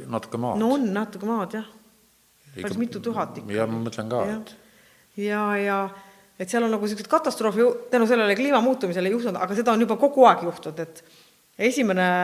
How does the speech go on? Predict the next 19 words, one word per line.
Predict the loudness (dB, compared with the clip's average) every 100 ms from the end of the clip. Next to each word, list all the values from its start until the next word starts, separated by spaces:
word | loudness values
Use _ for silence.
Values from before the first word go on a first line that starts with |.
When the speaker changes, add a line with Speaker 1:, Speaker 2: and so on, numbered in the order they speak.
| 2
Speaker 2:
üleminemine | 4 4 2 0 -2 -2 -2 -2
oli | -4
seal | -4 -4 -4
mingi | -4 -6 -6 -6 -4 -4 0
sada | 4 4
aastat | 4 0 -4
tagasi, | -2 0 -2 -2 -8 -8 -14
siis | -12 -10
juba | -4 -4 -4 -14 -20 _ _ _ _ _ -10
kliima | -6 -4
muutus, | -2 -4 -6 -10 -12 -16 _ _ _ _ _ _
jäi | -6 -4 -2
kuivemaks | 0 0 -2 -8
ja | -10
siis | -10 -14 -20 -4
viimane | 0 2 0
oli | 0
kuuskümmend | -2 -2 -4 -8
aastat | -10